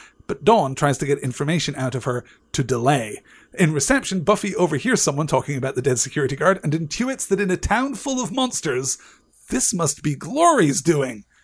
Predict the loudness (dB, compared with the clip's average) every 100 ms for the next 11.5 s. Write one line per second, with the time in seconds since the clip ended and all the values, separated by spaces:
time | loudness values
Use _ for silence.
0 | _ _ _ 2 4 4 2 4 4 4
1 | 2 2 2 2 2 0 -4 -8 -8 -6
2 | -4 -6 -2 2 4 2 -2 -4 -2 -2
3 | 0 -2 -4 -8 -4 -2 -2 2 0 0
4 | -4 -4 -2 2 0 0 -12 -20 _ -4
5 | -2 -2 -4 -4 -4 -4 -2 -2 -2 -2
6 | -6 0 2 2 0 -2 -2 -2 0 -2
7 | 0 -2 -2 -10 -18 -10 -8 -4 0 0
8 | 0 -4 -2 -4 -4 -4 -6 -4 -8 -10
9 | -4 -2 -2 -6 -4 -4 -4 -2 -2 -4
10 | -8 -4 -2 -2 -2 -2 -2 -4 -8 -10
11 | -4 2 4 2 -6